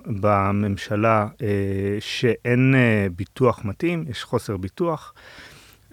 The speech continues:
ושנתיים אחר כך, אה, שוויץ, או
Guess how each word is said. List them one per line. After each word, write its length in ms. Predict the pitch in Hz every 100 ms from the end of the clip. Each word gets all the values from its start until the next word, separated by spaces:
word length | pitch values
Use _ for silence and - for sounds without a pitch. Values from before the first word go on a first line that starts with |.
| 131 95
ושנתיים 680 | 113 107 - 113 147 147 123
אחר 320 | - 143 139
כך, 540 | - 147 147 - - - _ 110
אה, 60 | 104 101 101 98 98 98
שוויץ, 880 | - - 104 120 123 120 - - 107
או 420 | 104 104 101